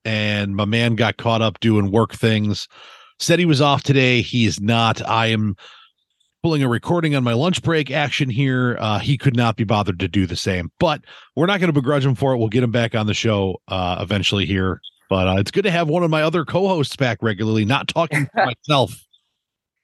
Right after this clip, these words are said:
Speaker 2: Well, it's gonna be a very interesting battle between me and the English language today. Usually I have Nick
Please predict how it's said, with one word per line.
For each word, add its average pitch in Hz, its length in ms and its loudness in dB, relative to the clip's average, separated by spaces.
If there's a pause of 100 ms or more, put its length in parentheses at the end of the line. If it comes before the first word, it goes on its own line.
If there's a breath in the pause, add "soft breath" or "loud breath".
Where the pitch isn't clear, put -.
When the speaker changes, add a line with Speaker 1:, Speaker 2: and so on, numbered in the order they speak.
(360)
Speaker 2:
Well, 143 340 2
it's 147 160 -14
gonna 160 220 -8
be 147 220 -8
a 139 80 -6
very 147 420 0
interesting 135 600 -2
battle 120 300 6
between 117 420 -4
me 113 160 2
and 110 100 -4
the 104 140 0
English 110 340 2
language 107 480 -2
today. 104 240 2
Usually 120 460 0
I 110 80 4
have 113 280 0
Nick 110 280 -2